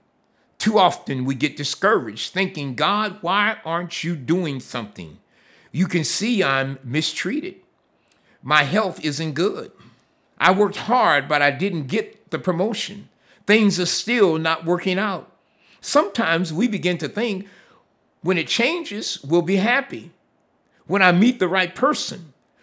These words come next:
when my health improves, when we have this baby, then we'll have a good attitude."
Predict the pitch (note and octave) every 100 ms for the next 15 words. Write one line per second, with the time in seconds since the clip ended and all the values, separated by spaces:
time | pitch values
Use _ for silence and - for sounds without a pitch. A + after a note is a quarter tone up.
0 | _ E3+ F#3+ F3 E3+ A#3+ A#3+ - F#3 -
1 | C#4 C#4 A2 - - - _ _ _ _
2 | F#3 F3+ E3+ G3+ G#3+ E3+ F3+ D#3+ C3+ A#3+
3 | D4 - - - _ _ - D#3 D4+ D4+
4 | G3+ E3 D3 C3 G2+ F2 - _ _ G#2
5 | G2+ A#2+ A2 F#2 E2 G#2 D#2+